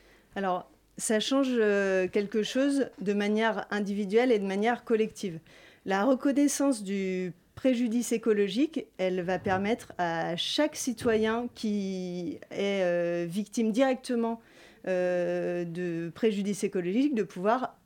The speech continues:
euh, s'il le souhaite, porter plainte contre l'État. Donc il y a une vraie, euh, différence au niveau individuel, mais surtout,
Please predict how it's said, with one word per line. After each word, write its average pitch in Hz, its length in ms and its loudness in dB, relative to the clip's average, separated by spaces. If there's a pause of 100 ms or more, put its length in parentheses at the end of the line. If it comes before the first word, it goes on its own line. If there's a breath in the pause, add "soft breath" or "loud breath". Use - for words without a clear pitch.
(140)
euh, 185 60 -4
s'il 185 240 -6
le 170 100 -2
souhaite, 247 320 -2 (100)
porter 262 280 0
plainte 254 260 0
contre 220 280 -4
l'État. 175 320 -2
Donc 156 320 -6
il - 20 -6
y 175 40 0
a 165 280 -2 (340)
une 170 100 -6
vraie, 202 380 2
euh, 165 300 0
différence 196 480 -4
au 180 40 -2
niveau 170 340 -4 (380 soft breath)
individuel, 196 680 0 (360 soft breath)
mais 226 140 4
surtout, 285 580 2